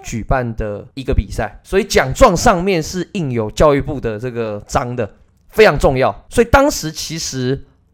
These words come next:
我就是设定两个目标，带出七段学生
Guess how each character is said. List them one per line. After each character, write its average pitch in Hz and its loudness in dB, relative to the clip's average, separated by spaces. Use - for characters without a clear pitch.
我 135 4
就 151 2
是 185 4
设 156 2
定 139 -2
两 113 -6
个 110 -8
目 120 -4
标， 107 -4
带 190 6
出 - 0
七 - -6
段 151 2
学 110 -8
生 113 -8